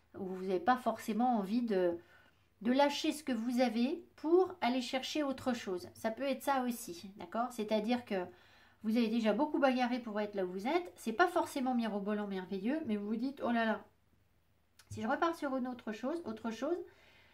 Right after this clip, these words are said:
est-ce que je risque pas de perdre déjà ce que j'ai durement gagné ? » Voilà, ça peut être ça.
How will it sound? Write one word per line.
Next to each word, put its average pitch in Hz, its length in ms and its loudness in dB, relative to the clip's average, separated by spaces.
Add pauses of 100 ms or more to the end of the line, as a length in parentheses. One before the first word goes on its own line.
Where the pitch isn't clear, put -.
(100)
est-ce 254 200 -2
que 302 100 0
je 254 120 2
risque 254 300 0
pas 285 180 4
de 247 100 0
perdre 226 400 0
déjà 220 260 0
ce - 80 -10
que 233 120 -4
j'ai 202 120 -4
durement 220 380 -2
gagné ? » 180 360 -2 (140)
Voilà, 170 220 -10 (180)
ça - 160 -8
peut 220 140 -10
être - 120 -12
ça. - 140 -14